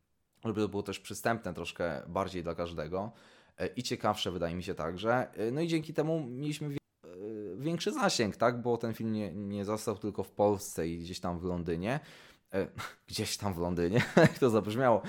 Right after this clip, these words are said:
Ale wiesz, ten w-, spektakl nie został tylko w tych dwóch miejscach, ale rzeczywiście był dostępny dla każdego. Zdobyliśmy,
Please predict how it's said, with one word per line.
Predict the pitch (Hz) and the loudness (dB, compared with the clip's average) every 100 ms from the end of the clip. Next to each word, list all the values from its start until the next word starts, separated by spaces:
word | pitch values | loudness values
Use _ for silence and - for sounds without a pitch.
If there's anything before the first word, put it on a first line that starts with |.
| - - - | -6 -6 4
Ale | 123 135 | 8 10
wiesz, | 139 107 117 110 | 10 6 2 2
ten | 127 127 | 4 2
w-, | 120 - - 120 117 | 0 -6 -6 -2 -2
spektakl | - 135 127 123 | 0 0 0 0
nie | 127 | 0
został | 131 127 120 | 0 2 2
tylko | 117 | 0
w | 110 | -2
tych | 117 | -2
dwóch | 107 113 | -2 -2
miejscach, | 117 101 98 135 143 | 0 0 0 -4 -2
ale | 135 | -2
rzeczywiście | 127 143 139 - | -4 -6 -6 -4
był | 131 135 | -4 -2
dostępny | 127 - 135 143 | -2 -2 -6 -4
dla | 135 143 | 0 2
każdego. | 143 143 131 92 82 69 - | 2 4 4 6 4 0 -4
Zdobyliśmy, | 101 107 117 131 127 127 123 | -4 0 0 0 -2 0 0